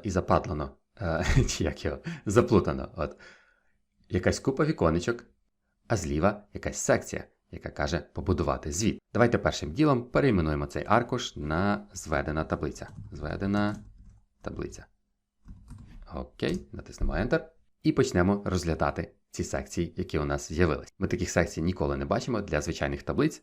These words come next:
тому що це спеціальний інструмент лише для зведених таблиць. Отже, у нас ось тут є секція з полями. Тут написано "Виберіть поля". Поля — це стовпчики із нашої оригінальної таблиці.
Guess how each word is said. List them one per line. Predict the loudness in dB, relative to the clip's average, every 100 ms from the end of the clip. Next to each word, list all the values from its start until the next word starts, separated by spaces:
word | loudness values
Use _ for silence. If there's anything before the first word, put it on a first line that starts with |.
| -6
тому | -2 -2
що | -4
це | -2 -4
спеціальний | -4 -2 0 0
інструмент | -2 -4 2 2 0 -8 _ 0
лише | 0 2 0 -2 -8 _
для | -6 -4 -4 -6 _
зведених | -6 -2 -2 -4 -6
таблиць. | -4 -2 -2 -4 -20 _ _ _ _ _
Отже, | 2 2 -2 -14 _ _
у | 0
нас | 2 2
ось | -2 -2
тут | -4 -2
є | -2
секція | -2 -4 -4 -2 -4 -4 -14
з | -12 -10 -10 -12 -2
полями. | 4 6 4 0 -14 _
Тут | -20
написано | -12 -12 -6 0
"Виберіть | 2 2 0
поля". | -2 -2 -4 _ _ _ -2
Поля — | 4 4 4
це | 2 2 2 0
стовпчики | -4 -2 -2 -4 -6 -4 -4 -8 -20 _ -4
із | 0 0 2
нашої | 2 2 2 0 2
оригінальної | 0 0 -2 -2 -2
таблиці. | 0 0 0 -4